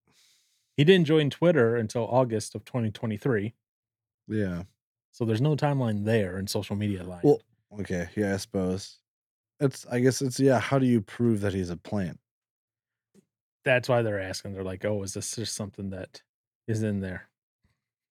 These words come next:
Speaker 1: It's like
Speaker 2: Well, and that's why I guess where you'd have to really just go to friends and family and be like, find out more about him and learn about the dude and see, like, who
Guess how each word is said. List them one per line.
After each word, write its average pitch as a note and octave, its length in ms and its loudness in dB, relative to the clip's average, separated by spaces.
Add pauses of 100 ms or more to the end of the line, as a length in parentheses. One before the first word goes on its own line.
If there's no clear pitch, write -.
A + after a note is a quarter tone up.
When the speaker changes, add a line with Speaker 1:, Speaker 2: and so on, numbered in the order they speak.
(180)
Speaker 1:
It's A#2 140 -8
like G#2+ 200 -4 (380)
Speaker 2:
Well, B2+ 180 6
and B2 120 6
that's B2+ 200 6
why B2 80 6
I A2+ 40 6
guess A2+ 200 2
where A2+ 100 2
you'd G#2+ 120 4
have A2+ 140 2
to G#2 100 -2
really G#2+ 160 4
just F#2 200 -6
go G2+ 140 0
to F2+ 80 -2
friends F#2+ 300 -4
and F2+ 120 -4
family G2 440 0
and F2 120 -4
be F2+ 120 -4
like, E2 220 -8
find F#2+ 340 -2
out F#2 240 0
more F#2 340 -4
about F#2 360 -2
him F#2 120 -2
and E2+ 220 -6 (880)
learn A2+ 320 8
about G2 300 2
the F#2 80 -6
dude G#2 260 2
and G2 140 0
see, A2 360 2
like, F#2+ 260 0
who G#2 600 0